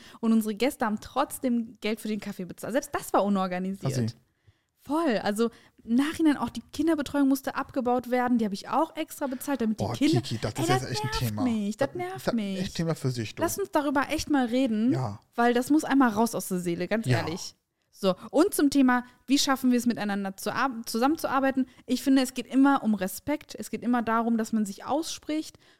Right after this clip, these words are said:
Speaker 1: und, ähm, Thema sich nie irgendwie was verbieten, wie zum Beispiel, äh, keine Ahnung, es gibt ja so toxische Pärchen, die sagen, nee, du triffst dich jetzt nicht mit deinen Freunden oder so.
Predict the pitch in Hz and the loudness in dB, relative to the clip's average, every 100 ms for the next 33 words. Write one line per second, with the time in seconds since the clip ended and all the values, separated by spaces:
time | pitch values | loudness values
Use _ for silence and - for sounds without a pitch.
0 | _ 226 233 226 - 214 214 208 247 240 | _ 0 2 4 2 0 -2 -2 0 2
1 | 226 214 226 233 254 277 262 247 226 220 | 2 0 0 4 6 6 4 2 0 -4
2 | - - 208 247 294 - 226 - 233 233 | -8 -8 -6 -2 -2 -2 -4 -2 -4 -4
3 | - 233 151 208 - 240 254 247 226 220 | -4 -6 -4 -6 -8 -4 -2 -4 -4 -6
4 | 214 233 - - - - 240 233 220 220 | -6 -8 -10 -8 -6 -2 -2 0 -2 -2
5 | 240 277 277 - - 277 247 285 285 285 | -2 -2 -4 -10 -10 -10 -6 -2 -2 -4
6 | 240 226 - 269 262 233 214 214 240 | -8 -8 -6 -6 -4 -4 -4 -2 -6